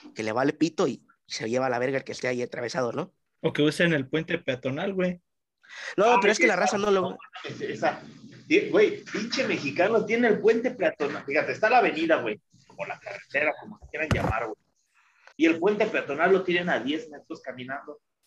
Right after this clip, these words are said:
Speaker 3: Ah, no, ahí va el pinche mexicano con su cajita de huevos San Juan a quererse cruzar por debajo del puente, güey. Y luego los atropellan, ¿y quién es el pendejo? El que venía manejando. ¿Cómo no? ¡Viva México!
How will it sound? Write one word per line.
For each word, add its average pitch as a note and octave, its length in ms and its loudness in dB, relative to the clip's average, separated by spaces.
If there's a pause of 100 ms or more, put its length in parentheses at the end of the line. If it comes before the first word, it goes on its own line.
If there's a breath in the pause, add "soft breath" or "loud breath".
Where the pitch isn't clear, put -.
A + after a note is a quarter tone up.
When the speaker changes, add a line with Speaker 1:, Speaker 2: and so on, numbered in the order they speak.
(180)
Speaker 3:
Ah, A2 220 -2
no, C3+ 140 -2
ahí D#3+ 80 2
va D#3+ 80 0
el - 100 -6
pinche F3 420 -8
mexicano D3 680 -2
con A#2+ 180 -8
su A#2+ 120 -12
cajita E3 400 -6
de C#3+ 100 2
huevos C#3 300 -2
San A#2 140 -6
Juan D3 240 0 (340)
a - 180 -4
quererse E3 540 4
cruzar D#3 640 -4
por A#2 200 -10
debajo D#3 400 -4
del E3 180 0
puente, G3+ 480 -4
güey. F#3 140 -10 (800)
Y B2 80 0
luego F#3+ 240 4
los F3 100 2
atropellan, G3 640 0
¿y - 120 -14
quién C#3 180 -2
es C3+ 80 -8
el B2+ 120 -8
pendejo? A2 540 -6
El F#2+ 180 -6
que G2 120 -14
venía A2+ 260 -2
manejando. A#2 640 -4
¿Cómo E3+ 360 2
no? A#2 520 -10
¡Viva D#3 300 2
México! B2+ 460 -8